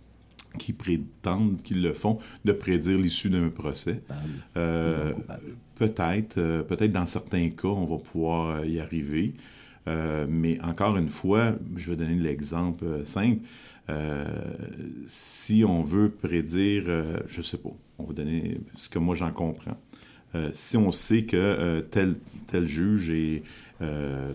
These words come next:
Speaker 1: prend toujours, euh, la partie défenderesse, euh, essentiellement, c'est quand on analyse tous ces jugements, ben, il y a quatre-vingts pour cent des cas qui, euh, qui, c'est la partie défenderesse qui, euh, qui, euh, qui gagne.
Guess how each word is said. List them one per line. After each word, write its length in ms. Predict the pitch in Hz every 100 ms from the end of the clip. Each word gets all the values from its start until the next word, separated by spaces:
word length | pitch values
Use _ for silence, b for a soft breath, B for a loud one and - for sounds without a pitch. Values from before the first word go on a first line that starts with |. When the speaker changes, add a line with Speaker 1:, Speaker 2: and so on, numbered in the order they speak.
| 69
Speaker 1:
prend 160 | - 82
toujours, 640 | - 82 78 95 107 85
euh, 300 | 82 76 78 71 B -
la 120 | 76
partie 420 | 73 73 - -
défenderesse, 1000 | 92 80 82 76 73 85 87 - - -
euh, 240 | 85 78 73 82 80 76
essentiellement, 600 | - - 76 85 73 80 95
c'est 260 | - 82 - B B -
quand 140 | 95 90
on 180 | 90
analyse 420 | 85 85 82 101 107
tous 140 | -
ces 160 | - 92
jugements, 560 | 78 76 71 82 104 110 B B -
ben, 80 |
il 100 | 85
y 60 | 82
a 140 | 78 73 -
quatre-vingts 360 | 104 101 98 104
pour 160 | 101
cent 140 | - 98
des 180 | 110 104
cas 320 | - 95 101 104 B -
qui, 380 | - - 90 90
euh, 520 | 90 82 80 80 82 80 -
qui, 800 | - 85 78 78 71 - 73 -
c'est 260 | - -
la 100 | 85
partie 300 | 80 82 -
défenderesse 640 | 92 - 82 76 80 90 -
qui, 280 | 82 78
euh, 60 | 78 71 - b b b
qui, 240 | - 87 87
euh, 80 |
qui 180 | 95 -
gagne. 420 | 80 80 104 131